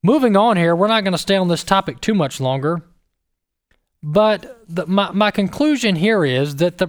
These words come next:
the president, the White House must, they must immediately appeal this ruling to the Supreme Court.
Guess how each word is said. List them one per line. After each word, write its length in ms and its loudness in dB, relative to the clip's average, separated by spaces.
the 140 0
president, 840 -2
the 100 0
White 280 0
House 340 0
must, 380 -2
they 120 2
must 280 -4
immediately 760 -2
appeal 520 0
this 240 -2
ruling 560 0
to 340 0
the 440 0
Supreme 420 -2
Court. 280 -2